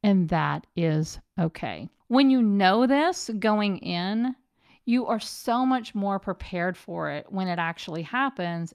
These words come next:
and then you end up having a much better experience as a result. And that's what I want for you. I want storytelling and learning to share your story to be an amazing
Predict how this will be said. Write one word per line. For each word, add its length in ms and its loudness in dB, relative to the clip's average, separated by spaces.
and 140 -4
then 140 -2
you 160 -4
end 180 -2
up 140 -6
having 680 -2
a 100 -2
much 680 -2
better 380 -2
experience 1080 -6
as 200 -2
a 80 -4
result. 560 -6
And 180 2
that's 240 0
what 100 4
I 80 2
want 300 -2
for 80 -8
you. 360 -8
I 100 -6
want 280 -6
storytelling 960 -4
and 140 -6
learning 300 -6
to 100 -10
share 340 -6
your 180 -2
story 640 -2
to 140 -2
be 480 -2
an 80 -2
amazing 800 -2